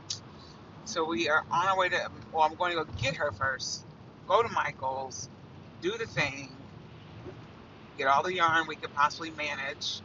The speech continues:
and then go from there. I love you guys. Thanks so much for listening to my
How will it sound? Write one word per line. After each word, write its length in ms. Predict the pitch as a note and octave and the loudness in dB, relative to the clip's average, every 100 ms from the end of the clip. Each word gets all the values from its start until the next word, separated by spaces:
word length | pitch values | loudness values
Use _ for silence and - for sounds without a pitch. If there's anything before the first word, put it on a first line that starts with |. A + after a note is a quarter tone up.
| - | -12
and 220 | C#3+ C#3+ C#3+ | -10 -8 -8
then 120 | C#3+ | -2
go 120 | C#3+ | -2
from 160 | D3+ D3 | -2 -4
there. 260 | D#3+ D#3 C#3 - - - - - - - - - - - - | -2 -4 -6 -12 -12 -12 -18 -18 -16 -18 -18 -20 -20 -20 2
I 240 | C4 C4 B3 | 8 10 10
love 260 | G3+ F#3+ | 8 8
you 100 | G3+ | 6
guys. 480 | F#3+ F#3 F3+ F#3 - G3 | 8 10 10 6 0 -2
Thanks 200 | G3+ - | -2 0
so 120 | G#3 | 2
much 360 | F#3 F3+ - - | 4 4 2 0
for 460 | F3 E3 D#3 D#3 - - - - - - - - - - - D3 | 6 10 10 6 0 -16 -18 -18 -18 -18 -18 -16 -16 -18 -18 -6
listening 480 | F#3+ A#3 - A3 A3+ | 0 0 0 -6 -6
to 180 | - F#3 | -6 -2
my 540 | E3 D3 D3+ D3+ D3 | 2 2 4 2 0